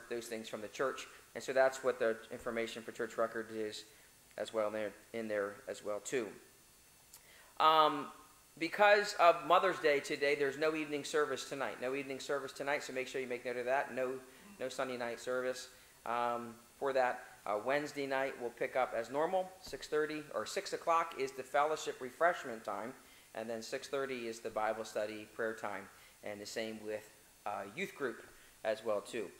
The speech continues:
And so make sure you make note of those things. On the back of your bulletin, let me just go over those things real quick. You have a few things up top. Ministry need, I already mentioned the help in the potluck, uh, for the potluck,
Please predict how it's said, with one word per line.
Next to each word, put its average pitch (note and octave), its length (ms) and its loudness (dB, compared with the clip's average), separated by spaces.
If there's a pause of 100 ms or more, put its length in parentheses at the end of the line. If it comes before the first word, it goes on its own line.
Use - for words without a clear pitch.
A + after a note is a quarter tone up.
(300)
And G2+ 340 -10
so - 120 -10
make A2+ 160 -4
sure A2+ 140 -8
you A2 60 -8
make A2 200 -4
note A2+ 140 0
of A2 80 -4
those A2 220 -2
things. G#2 340 -6 (160)
On D3+ 100 4
the D#3+ 80 4
back G3+ 280 8
of G3+ 40 -2
your F3 100 4
bulletin, D3 460 6
let C#3+ 120 2
me D3+ 80 0
just C#3+ 180 -6
go D3+ 120 6
over C#3+ 180 4
those C#3 200 4
things C#3 280 0
real D3 100 4
quick. D3 280 4
You C3+ 80 2
have C3 80 4
a A#2+ 60 -8
few D#3 220 -6
things C#3 240 0
up - 160 4
top. D3 340 6 (260)
Ministry F3+ 360 4
need, F3+ 320 2
I A#2+ 100 6
already D3 260 8
mentioned D#3 480 2
the D3 280 2
help D#3 280 8
in C#3+ 120 0
the C#3 40 0
potluck, D3 520 4
uh, C3 140 8
for D3 120 -2
the C3 80 -2
potluck, D3+ 480 6